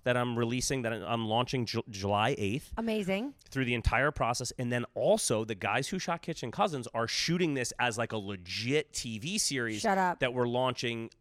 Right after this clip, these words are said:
Speaker 1: in twenty twenty.
Speaker 2: Ah!
Speaker 1: And everything is gonna launch
Speaker 2: Anthony!
Speaker 1: on YouTube, Facebook, and Instagram T V. Watch it wherever you find it. It's also gonna be on the, the build dot T V website.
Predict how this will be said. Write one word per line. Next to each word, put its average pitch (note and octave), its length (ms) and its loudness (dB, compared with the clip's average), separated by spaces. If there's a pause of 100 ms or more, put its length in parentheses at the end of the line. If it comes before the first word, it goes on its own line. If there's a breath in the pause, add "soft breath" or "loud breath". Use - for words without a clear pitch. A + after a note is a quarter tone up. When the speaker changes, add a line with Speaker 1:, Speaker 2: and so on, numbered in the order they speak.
Speaker 1:
in A2 240 -4
twenty A2+ 340 -4
twenty. A2+ 420 -6 (140)
Speaker 2:
Ah! G#4 720 6 (280)
Speaker 1:
And B2+ 120 6
everything D3+ 400 8
is D3 120 6
gonna D3 220 10
launch C3+ 320 6
Speaker 2:
Anthony! G#3+ 180 -2
Speaker 1:
on A#2 280 4
YouTube, F#3 680 0 (200)
Facebook, C#3 600 0 (100)
and C#3 240 2
Instagram C3 500 -2
T A#2 180 -6
V. A#2 220 -6 (280 soft breath)
Watch A#2 340 -4
it E3+ 80 0
wherever C3+ 320 0
you B2 140 -2
find C3+ 360 -6
it. C3 140 -4
It's - 160 -12
also D3 320 -2
gonna C3+ 160 0
be B2 100 -2
on A#2 160 0
the, A2+ 220 -2
the A2 100 -8
build A#2+ 300 2
dot A2+ 180 4
T B2+ 180 -4
V G#2+ 120 -4
website. B2+ 520 0